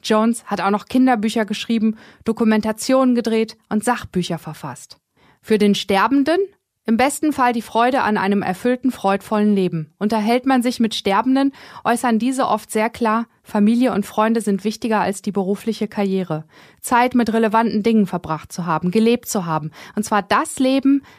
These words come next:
das sie selbst leben wollten, nicht eines, das sie leben sollten.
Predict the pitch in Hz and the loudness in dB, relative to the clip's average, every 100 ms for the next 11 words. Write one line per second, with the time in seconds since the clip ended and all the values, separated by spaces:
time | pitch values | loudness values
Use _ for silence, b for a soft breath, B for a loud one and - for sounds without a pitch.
0 | B 202 214 185 202 214 - 196 208 202 | B -4 -2 0 0 -2 -4 0 2 2
1 | 180 175 170 147 139 - 233 - - 214 | 0 -2 -2 -6 -6 0 0 0 0 2
2 | 214 220 - - 202 196 202 190 190 190 | 2 0 -4 -6 -6 -2 0 0 2 0
3 | 190 180 180 151 | 0 -2 -4 -10